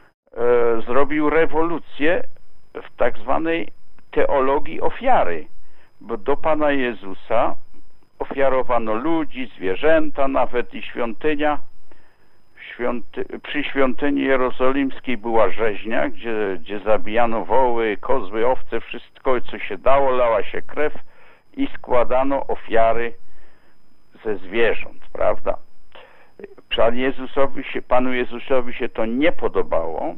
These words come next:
tam powywracał stoły, krzyczał i on powiedział: „Nie, już nie będzie takich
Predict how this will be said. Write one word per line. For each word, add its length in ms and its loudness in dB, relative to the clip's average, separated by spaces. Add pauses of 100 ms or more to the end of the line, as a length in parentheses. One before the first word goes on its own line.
(120)
tam 120 -2
powywracał 720 0
stoły, 440 2
krzyczał 540 0
i 240 0
on 200 4
powiedział: 580 2
„Nie, 320 2 (120)
już 240 -2
nie 120 0
będzie 380 0
takich 440 -4